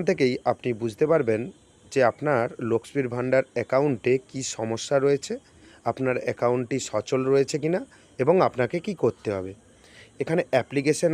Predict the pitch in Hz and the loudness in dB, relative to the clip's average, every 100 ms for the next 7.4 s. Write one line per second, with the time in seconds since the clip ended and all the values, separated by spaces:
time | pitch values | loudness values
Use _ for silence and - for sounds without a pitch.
0 | 143 139 151 160 165 147 175 147 156 147 | 4 4 2 4 4 4 2 -2 -2 -4
1 | - 165 - 175 185 285 - 113 107 117 | -2 -4 0 2 2 -2 -6 -2 2 2
2 | 123 117 120 123 120 151 143 151 143 - | 2 0 0 0 0 -2 -2 -6 -6 -6
3 | 156 175 175 175 262 294 - - - - | -4 0 2 2 -2 -4 -10 -20 -20 -2
4 | 113 - 143 139 139 170 151 120 123 190 | -2 -2 -4 -2 -2 -2 0 4 4 2
5 | - - 113 110 110 - 120 110 127 104 | -6 -6 -2 -2 -2 -2 -2 0 -2 -2
6 | 98 98 - _ _ - - - - - | -4 -10 -14 _ _ -20 -20 -20 -20 -20
7 | - - - 170 | -20 -6 2 4